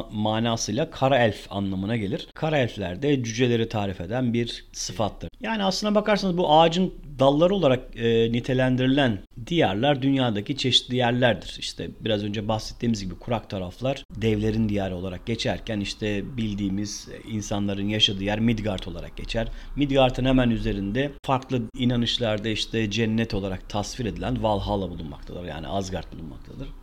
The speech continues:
Cüceler de aslına bakarsanız işte farklı bir diyar gibi duruyor ama dünyada, e, işte yer altındaki tüneller, mağaralar, işte ağaç kovukları vesaire cücelerin sığabildikleri, yaşayabildikleri yerler olarak göze çarparlar.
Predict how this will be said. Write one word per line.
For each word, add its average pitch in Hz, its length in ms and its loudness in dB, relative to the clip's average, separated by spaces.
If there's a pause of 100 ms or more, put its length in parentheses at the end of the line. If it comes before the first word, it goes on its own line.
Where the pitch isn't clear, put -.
(100)
Cüceler 190 440 8
de 151 60 10
aslına 175 300 6
bakarsanız 175 400 4
işte 131 160 0
farklı 139 420 0
bir 135 120 0
diyar 147 240 4
gibi 110 260 -2
duruyor 110 200 -2
ama 185 340 -2 (220)
dünyada, 156 760 4 (240)
e, 101 360 -4
işte 120 480 2
yer 131 180 8
altındaki 120 520 4
tüneller, 101 640 0
mağaralar, 110 880 0
işte - 440 -4
ağaç 117 340 4
kovukları 107 500 -2
vesaire 92 520 0
cücelerin 110 520 -2
sığabildikleri, 104 960 -2
yaşayabildikleri 107 800 -2
yerler 107 340 -2
olarak 85 360 -8
göze 92 260 -4
çarparlar. 90 560 -4